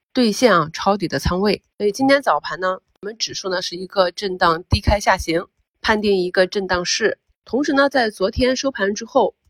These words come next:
像经济日报、经济参考报、上证报及《证券时报》多家媒体呢，集体发声力挺 A 股前景。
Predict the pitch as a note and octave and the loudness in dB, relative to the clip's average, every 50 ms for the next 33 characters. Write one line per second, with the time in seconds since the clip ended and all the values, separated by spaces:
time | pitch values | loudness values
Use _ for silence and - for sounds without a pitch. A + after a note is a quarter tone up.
0 | _ - - B3 A#3 A3 A3 G#3+ - B3+ C4 C4 - C4 B3 B3 - - A#3+ A3 | _ -8 -4 -2 0 0 -2 -4 -6 -4 -4 -4 -4 -4 -8 -4 0 2 4 4
1 | - - - _ - G#3 G3+ - - G#3+ G3+ G#3+ - D#3 - G3 F#3 - - - | 4 0 -2 _ -16 -16 -16 -14 -10 -12 -10 -8 -8 -4 0 2 2 2 0 -4
2 | - - A#3 A3 G3+ F#3+ F#3+ - G3+ F3+ F3+ F#3+ F3+ F3+ F3 F3 - D#3+ F3 F3+ | -6 -4 -2 -2 -2 -4 -6 -8 -8 -6 -4 -2 -2 -2 -4 -6 -8 -12 -12 -12
3 | - - A3+ G#3+ G3 - - G3 F#3 F#3 - E3+ - F#3+ F3+ F3 F#3 - A3 A3+ | -10 -8 -6 -6 -6 -4 -6 -8 -8 -8 -8 -4 0 0 0 0 0 -4 -6 -4
4 | - G#3+ G#3 G#3 G3+ E3+ E3 E3+ - - - E3 D#3+ D#3+ - F3+ F#3 - F3+ - | -2 -2 -2 0 0 -2 -2 -2 -2 -4 -6 -6 -6 -6 -6 -6 -4 -4 -2 0
5 | F3 F3 F3+ - F3+ F3 F#3 F#3 G3+ F#3 E3+ - - E3 D#3 - - F#3 F#3+ F#3+ | 0 0 0 0 -2 -2 -2 -4 -6 -6 -4 -2 -2 -2 -2 -2 2 2 2 2
6 | - - D#3 - - - D#3 D3 E3+ F3 - F3+ D3+ | 0 -6 -8 -8 -6 -6 -6 -6 -4 -2 0 0 0